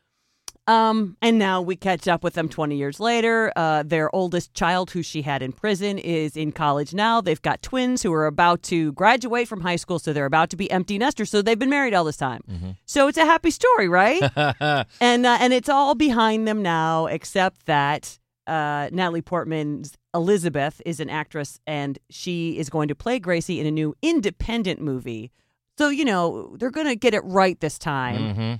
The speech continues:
Speaker 1: And, uh, and so, so that she has a little control over things,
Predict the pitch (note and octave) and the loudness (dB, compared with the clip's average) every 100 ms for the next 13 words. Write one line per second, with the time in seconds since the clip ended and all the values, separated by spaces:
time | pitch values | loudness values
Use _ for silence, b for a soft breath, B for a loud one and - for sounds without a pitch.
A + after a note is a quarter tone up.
0 | - _ G3 F#3+ F#3+ F#3 F#3 - F3 E3+ | -12 _ 0 2 2 0 -4 0 2 2
1 | G3 F#3 - - G3 F#3+ F3+ - - D4 | 0 -2 -2 2 4 4 2 0 -2 -2
2 | C#4+ - B3 A#3 G#3+ C4+ A#3 A3+ - B3 | -2 -4 -2 0 4 4 4 0 2 2
3 | A#3+ G3 F#3+ G#3+ G3 G3 E3+ D#3+ D3 D#3+ | 2 0 2 0 2 0 0 -2 -2 -4
4 | F3+ | -6